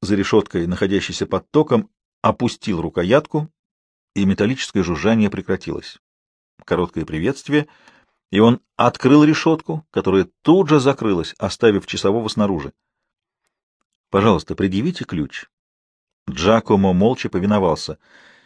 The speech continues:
Дверь открылась. Изнутри заструился холодный свет. Держа ключ, как зажженную свечу, на вытянутой руке, клерк пошел впереди. Он напоминал ангела, ведущего праведника в райские покои.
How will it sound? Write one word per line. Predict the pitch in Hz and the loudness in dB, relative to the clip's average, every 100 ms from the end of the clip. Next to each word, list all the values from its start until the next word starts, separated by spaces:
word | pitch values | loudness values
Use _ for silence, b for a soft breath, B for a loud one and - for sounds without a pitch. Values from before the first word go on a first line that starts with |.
| b b _ | b b _
Дверь | - 82 123 | -4 2 4
открылась. | 120 - 117 80 - - _ _ _ _ | 2 0 0 -2 -6 -16 _ _ _ _
Изнутри | 104 107 117 123 135 175 | -4 0 2 2 2 0
заструился | 131 131 - 135 143 - | 0 -2 0 2 2 0
холодный | - 117 120 120 | 0 2 2 -4
свет. | - 107 90 - - _ _ _ _ _ _ _ _ - | -4 0 0 -2 -18 _ _ _ _ _ _ _ _ -6
Держа | 98 104 104 131 | 0 2 2 2
ключ, | 127 151 - - - | 2 2 2 -6 -2
как | 113 | -2
зажженную | 90 110 98 117 117 113 | 0 0 2 2 4 4
свечу, | 104 104 113 - 147 170 | 2 -2 -4 0 0 0
на | 110 95 | 2 2
вытянутой | 110 - 98 98 | 0 0 0 0
руке, | 92 87 143 143 B B B B B | 0 2 2 2 B B B B B
клерк | - 113 139 - | 0 4 4 2
пошел | 120 - 127 | 0 2 -2
впереди. | - 120 117 92 71 _ _ _ _ _ - | -2 -4 -2 -6 -10 _ _ _ _ _ -2
Он | 104 | 0
напоминал | 101 101 104 104 - | 2 2 4 2 2
ангела, | 120 147 131 90 | -2 0 0 0
ведущего | 85 92 101 - 95 | 0 -2 -4 -2 0
праведника | 104 98 92 92 90 | 2 2 2 -2 -2
в | 92 | 0
райские | 90 - 98 | 0 0 -4
покои. | - 117 95 76 | -4 -2 -2 -4